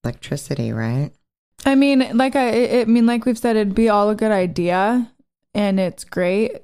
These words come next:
Speaker 2: but to make it an effect like that, it's just not feasible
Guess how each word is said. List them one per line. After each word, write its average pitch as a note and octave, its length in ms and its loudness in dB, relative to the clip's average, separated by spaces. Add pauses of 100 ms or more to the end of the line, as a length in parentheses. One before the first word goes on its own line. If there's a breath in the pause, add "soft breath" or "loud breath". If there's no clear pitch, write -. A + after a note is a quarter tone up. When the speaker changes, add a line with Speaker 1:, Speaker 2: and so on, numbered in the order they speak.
(680)
Speaker 2:
but G3+ 300 0
to A3 140 0
make F#3+ 320 0
it G#3 340 -2 (100)
an G3 120 0
effect G3+ 580 -4
like A#3 300 -2
that, B3 240 -2
it's G3+ 180 -6
just - 260 -12
not E3 400 -6
feasible G3 680 -4